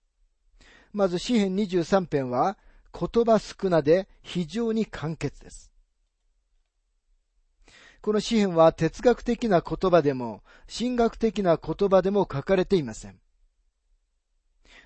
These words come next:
また法律的、科学的な文書でもありません。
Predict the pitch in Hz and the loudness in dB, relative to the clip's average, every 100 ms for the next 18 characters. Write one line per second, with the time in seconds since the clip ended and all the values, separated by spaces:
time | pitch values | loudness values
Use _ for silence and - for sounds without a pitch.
0 | _ 180 185 156 196 233 226 - 185 - | _ -2 0 -2 0 0 -2 -2 -4 -2
1 | 185 226 _ _ - 180 185 233 - 226 | -6 -6 _ _ -6 -2 0 -2 -2 -6
2 | - 196 180 175 208 - 160 170 185 127 | -4 0 0 0 -2 -2 -2 2 2 0
3 | 104 - 67 | -6 -18 -20